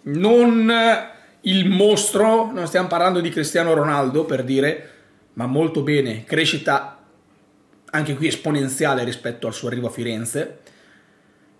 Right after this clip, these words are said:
Io vi voglio dire una cosa che mi ha stupito in positivo di Vlahovic, l'abbiamo visto insieme su Twitch, lo stop. La pulizia tecnica nello stop,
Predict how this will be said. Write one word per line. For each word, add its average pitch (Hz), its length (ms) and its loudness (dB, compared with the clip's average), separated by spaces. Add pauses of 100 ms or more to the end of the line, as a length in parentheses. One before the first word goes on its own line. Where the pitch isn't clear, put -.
(340)
Io 202 220 0
vi 190 120 -2
voglio 185 300 2
dire 208 600 2 (560)
una 185 300 -2
cosa 196 400 2
che 196 140 -6
mi 156 120 -4
ha 151 60 -4
stupito - 720 -4
in 165 120 -2
positivo 151 400 -4
di 135 120 -6
Vlahovic, 113 640 -8 (240)
l'abbiamo 131 300 -6
visto 131 220 -8
insieme 131 320 -6
su 131 160 -8
Twitch, - 400 -10 (760)
lo 131 240 -8
stop. - 540 -12 (880)
La 147 180 -4
pulizia 202 760 0
tecnica 202 520 0
nello 175 400 -4
stop, - 560 -10